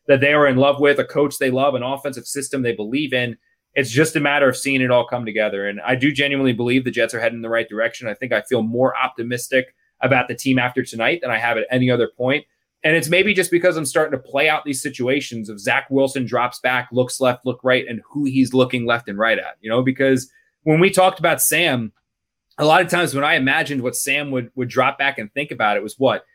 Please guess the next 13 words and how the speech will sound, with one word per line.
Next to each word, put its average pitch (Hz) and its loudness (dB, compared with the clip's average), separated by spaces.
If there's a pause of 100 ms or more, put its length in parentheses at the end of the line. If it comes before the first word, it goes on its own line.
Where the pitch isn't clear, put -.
(260)
Deontay 135 2
Burnett 123 -2
as 131 0
a 117 -2
rookie 135 -4
as 156 -6
a 165 -8
starting 165 -2
slot 170 -4
receiver, 170 -6
Jermaine 131 -2
Kearse, 143 0
uh, 110 2